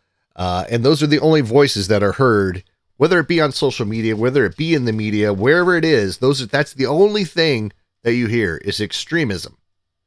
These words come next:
except for one small bastion of a place where it's actually somebody looking for the truth without an agenda, and that, to me, and to many other people, to millions of people, is a Joe Rogan podcast.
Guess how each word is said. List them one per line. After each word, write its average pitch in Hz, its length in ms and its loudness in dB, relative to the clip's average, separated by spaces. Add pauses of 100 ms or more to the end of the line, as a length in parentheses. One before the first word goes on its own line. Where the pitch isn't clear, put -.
(320)
except 147 300 -4
for 147 140 0
one 190 260 -2
small 165 320 -2
bastion 139 500 -2
of 127 120 0
a 123 80 2
place 110 440 -2
where 95 380 -2 (840)
it's 120 240 -4
actually 135 460 -2
somebody 123 360 0
looking 120 260 -2
for 120 140 -4
the 104 140 0
truth 120 320 -4
without 95 260 -2
an 87 140 -6
agenda, 123 560 -2
and 104 120 -4
that, 131 260 -4 (260)
to 160 100 -8
me, 120 400 -4 (580)
and 101 140 -8
to 117 100 -2
many 139 380 0
other 170 160 4
people, 95 480 -8 (160)
to - 100 -12
millions 143 520 2
of 98 120 -4
people, 104 320 -4
is 98 120 -4
a 104 60 -6
Joe 113 200 0
Rogan 110 320 -2
podcast. 131 600 -2